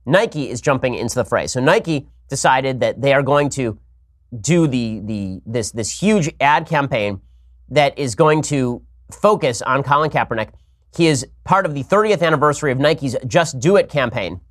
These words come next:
And here is what the ad looks like. It's a picture of Colin Kaepernick, a close-up of his face in black and white, and says, "Believe in something, even if it means sacrificing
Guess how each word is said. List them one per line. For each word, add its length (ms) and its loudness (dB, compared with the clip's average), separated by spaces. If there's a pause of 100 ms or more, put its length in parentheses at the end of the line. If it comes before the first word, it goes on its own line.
(720)
And 180 0
here 180 4
is 120 0
what 140 2
the 100 -2
ad 240 -2 (280)
looks 240 0
like. 120 0
It's 100 -8
a 40 -6
picture 340 0
of 200 0
Colin 240 0
Kaepernick, 300 0
a 80 -6
close-up 500 2
of 120 0
his 160 -10
face 240 0
in 80 -6
black 240 0
and 80 -4
white, 120 4
and 80 -8
says, 180 -6 (300)
"Believe 360 4
in 120 -2
something, 500 -8 (380)
even 220 4
if 120 0
it 80 -2
means 360 0
sacrificing 640 -2